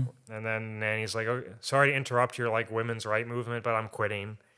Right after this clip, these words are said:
And she's like, "Oh, yeah, and the children are gone again. Isn't this the fourth time this week?" I'm like, "Bruh, like, what are you doing, woman?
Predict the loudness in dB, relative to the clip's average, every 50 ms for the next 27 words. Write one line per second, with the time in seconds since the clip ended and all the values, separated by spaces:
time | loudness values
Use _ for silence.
0 | _ _ _ _ _ _ _ _ _ -10 -8 -6 -2 -2 0 2 4 6 8 8
1 | 10 10 10 10 10 10 8 6 4 0 -2 -4 0 2 2 2 2 2 2 0
2 | 2 2 4 4 4 2 2 0 0 0 0 0 -2 -4 -4 -4 -4 -2 -4 -4
3 | -4 -2 0 0 0 0 0 0 0 0 0 -4 -4 -4 -4 -4 -4 -4 -4 -4
4 | -4 -2 0 0 0 0 0 -4 -6 -6 -6 -4 -4 -2 -2 0 -2 -2 -2 -2
5 | -2 0 0 0 -2 -2 -6 -4 -4 -4 -4 -4